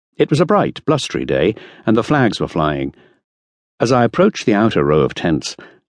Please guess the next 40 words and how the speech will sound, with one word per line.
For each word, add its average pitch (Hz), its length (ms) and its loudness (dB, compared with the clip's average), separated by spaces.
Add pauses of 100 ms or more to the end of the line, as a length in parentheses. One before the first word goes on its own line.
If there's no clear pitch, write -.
(120)
I 87 60 -2
realized 101 480 0
I 87 40 0
hadn't - 280 -2
trodden 80 300 -2
this 73 120 -2
stretch - 300 -6
of 64 100 -6
land 67 320 -2
for 80 100 -2
a 85 180 0
long, 120 160 0
long 73 260 -2
while. 87 420 -4 (640)
The 104 80 -2
grass 143 400 -2
grew 67 220 -4
thick - 280 -4
and 62 160 -6
lush 117 300 0
beneath - 260 -6
my 78 160 -2
feet, - 300 -2 (640)
and 104 100 0
I 120 100 2
remembered 127 340 2
how 107 140 0
attractive 101 540 -2
this 71 180 -2
area 82 360 2
had 73 120 -2
looked 92 240 -2
when - 80 -2
I 73 120 -2
first - 400 -4
saw 95 180 0
it. 69 140 -4 (920)
On 131 200 2
close 190 260 0
inspection, - 580 -4